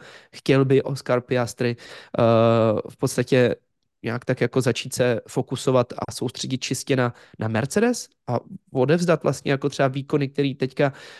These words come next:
eh, McLaren mu může dát možná klidně i teoreticky lepší než právě Mercedes. Takže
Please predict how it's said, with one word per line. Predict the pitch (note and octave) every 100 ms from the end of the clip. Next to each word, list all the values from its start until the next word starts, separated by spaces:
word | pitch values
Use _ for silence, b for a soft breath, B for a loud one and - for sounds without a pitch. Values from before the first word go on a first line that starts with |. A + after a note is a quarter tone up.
| B
eh, | - B2 A#2+ A#2+
McLaren | C3 C3 C3+ C3
mu | C3+
může | C3 B2+ B2+ B2+
dát | B2+ A#2+ A#2 _ _ _
možná | D#3 D3 D3 G3+ G3 E3 B2 B2+
klidně | - B2+ B2+
i | -
teoreticky | C#3 C3 B2 A#2+ A#2+ - C3+
lepší | A#2+ G#2+ - A#3+
než | C4 A#3
právě | - G3+ F3
Mercedes. | E3+ E3 - D3+ E3 - _ b b b _
Takže | - C#3